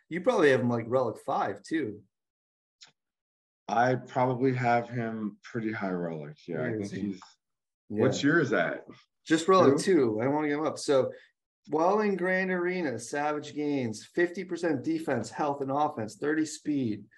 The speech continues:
Speaker 1: Start of encounter, he gains two stacks of resilient defense. That makes him taunt. And at the end of his turn, he gains two more stacks.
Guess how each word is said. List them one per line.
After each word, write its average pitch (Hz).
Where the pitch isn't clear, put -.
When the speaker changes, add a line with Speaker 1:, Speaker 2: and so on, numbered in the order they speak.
Speaker 1:
Start 160
of 160
encounter, 165
he 123
gains 123
two 156
stacks 147
of 127
resilient 127
defense. 131
That 120
makes 139
him 113
taunt. 127
And 120
at 117
the 127
end 143
of 131
his 120
turn, 196
he 131
gains 135
two 180
more 180
stacks. 98